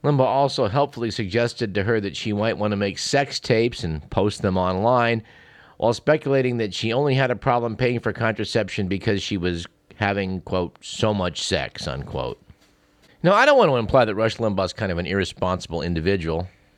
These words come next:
but I am pretty sure that if I got popped with ten thousand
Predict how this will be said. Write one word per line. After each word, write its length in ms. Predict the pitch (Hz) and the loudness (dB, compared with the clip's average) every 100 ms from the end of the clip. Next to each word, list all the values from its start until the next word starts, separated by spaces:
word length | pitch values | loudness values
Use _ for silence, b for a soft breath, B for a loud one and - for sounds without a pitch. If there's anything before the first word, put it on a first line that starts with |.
| b b b b - | b b b b -2
but 120 | 127 | 0
I 100 | 143 | 2
am 200 | 196 240 | 0 0
pretty 240 | 196 175 | 2 2
sure 200 | 147 156 | 2 2
that 120 | 135 110 | 2 0
if 120 | 95 - | 0 2
I 240 | 165 214 | 6 6
got 360 | 214 180 151 - | 6 4 2 2
popped 360 | 139 113 117 - | 4 4 2 -4
with 240 | 78 - | -8 -8
ten 440 | - 147 139 131 120 - | 0 4 4 2 -2 0
thousand 580 | 123 120 127 92 107 | 2 4 2 2 -2